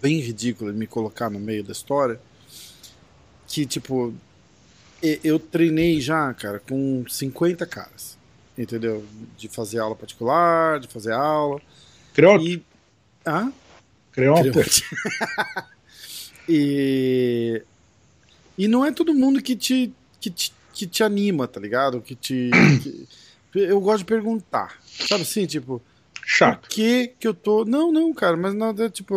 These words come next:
Speaker 1: eu gosto de entender o, o que acontece se eu, se eu fizer, é, sei lá, "Ah, você tem que ficar com a perna atrás do pescoço do cara."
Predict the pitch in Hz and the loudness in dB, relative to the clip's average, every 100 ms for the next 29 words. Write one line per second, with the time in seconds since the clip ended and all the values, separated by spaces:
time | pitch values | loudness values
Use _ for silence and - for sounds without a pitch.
0 | 180 170 175 202 196 190 185 165 202 196 | 0 2 2 0 -2 -2 0 2 2 2
1 | - 175 165 226 - 208 185 180 196 214 | -4 -6 -2 -4 -2 -4 -2 0 0 0
2 | - 120 113 _ _ _ _ _ - - | -4 -6 -8 _ _ _ _ _ -6 -4
3 | - 190 190 185 175 - - 185 185 - | -2 2 2 2 -6 -12 -2 0 0 -4
4 | 165 165 180 185 180 170 151 143 - 175 | -4 0 2 4 4 4 2 -2 -4 -2
5 | 120 110 120 151 202 180 208 180 - 214 | -2 -2 -4 -4 -2 -4 -6 -10 -8 -6
6 | 202 202 190 196 202 202 190 - 202 185 | -6 -4 -2 0 0 -2 -6 -2 -2 -2
7 | 175 175 190 170 175 - - | -8 -6 -4 -6 -6 -8 -8